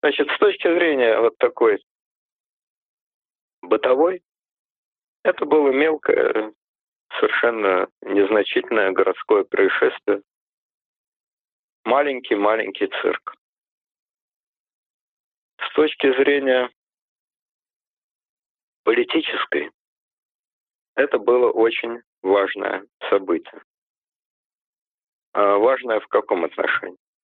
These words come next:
В Московской городской думе были оппозиционные депутаты. Депутаты от «Яблока» там довольно долго сидели.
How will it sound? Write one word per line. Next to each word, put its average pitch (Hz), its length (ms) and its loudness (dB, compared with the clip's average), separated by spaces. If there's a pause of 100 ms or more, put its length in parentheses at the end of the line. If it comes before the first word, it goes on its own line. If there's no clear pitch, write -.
(1120)
В 98 140 0
Московской 127 600 0
городской 113 500 0
думе 160 500 -2 (680)
были 131 360 2 (280)
оппозиционные 107 840 0
депутаты. 98 560 -2 (760)
Депутаты 117 640 0
от 104 160 0
«Яблока» 120 480 0
там 104 240 -4
довольно 104 340 0
долго 98 340 2 (120)
сидели. 92 360 0